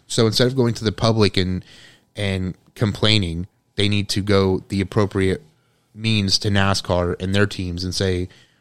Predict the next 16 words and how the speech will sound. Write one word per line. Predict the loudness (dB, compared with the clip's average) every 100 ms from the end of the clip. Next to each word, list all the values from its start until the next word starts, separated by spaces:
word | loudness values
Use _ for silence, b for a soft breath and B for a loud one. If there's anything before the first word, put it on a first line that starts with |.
| _
"Hey, | 2 2 2 -2 -6
these | -4 0
cars | 0 0
aren't | 0
safe." | 0 -2 b b b b -6
But | 0
again, | 4 6 4 4
I | 2
think | 4 4
that's | 2 0
bull-, | -4 -10 _ _ _ _
because | 2 4 4 2 -4 _ _ _ _ _ _ _ -18
I, | -18 _
I | 2 4
guarantee | 4 4 6 4 2 2
you | 4 4 2